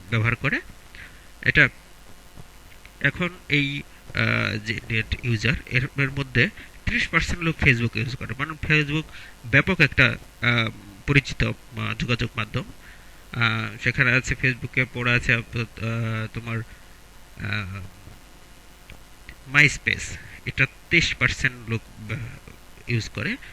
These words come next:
আর, আহ, others বাইশ পার্সেন্ট, টুইট-, আহ, আর LinkedIn টেন পার্সেন্ট, Twitter ফোর পার্সেন্ট, Viber এইট পার্সেন্ট এবং X N, আহ, থ্রি পার্সেন্ট। যাই হোক, সাংস্কৃতিক বিনোদনের ক্ষেত্রে, আহ,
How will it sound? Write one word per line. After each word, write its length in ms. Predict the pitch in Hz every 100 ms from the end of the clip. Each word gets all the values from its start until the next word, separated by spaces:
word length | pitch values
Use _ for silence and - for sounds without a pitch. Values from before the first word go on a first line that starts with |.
| - - - -
আর, 360 | - 117 113 110
আহ, 580 | - - 110 110 -
others 240 | 123 135 - - - -
বাইশ 220 | 107 104 -
পার্সেন্ট, 380 | 107 - 160 - - -
টুইট-, 260 | 135 117 -
আহ, 760 | - 107 95 - - - -
আর 240 | 107 107 - -
LinkedIn 360 | 113 117 - 113 -
টেন 100 | 113 -
পার্সেন্ট, 340 | 110 - 175 202 - - -
Twitter 320 | 131 - 117
ফোর 200 | - 117 -
পার্সেন্ট, 500 | 127 - 202 - -
Viber 280 | 113 113 101 - - - - -
এইট 120 | 117 -
পার্সেন্ট 320 | 143 - 185
এবং 180 | 156 135 - - - - - - - - - - - - - - - - - - - - - -
X 180 | 143 -
N, 100 | 117
আহ, 420 | 123 - - 123 -
থ্রি 140 | -
পার্সেন্ট। 400 | - - - - - - - - - - - 131
যাই 160 | 139
হোক, 120 | 156 151 - - - - - -
সাংস্কৃতিক 540 | - 180 - 208 180
বিনোদনের 480 | 175 180 165 160 165
ক্ষেত্রে, 420 | - 147 - 139
আহ, 1080 | 185 - - - - - - - 131 127 120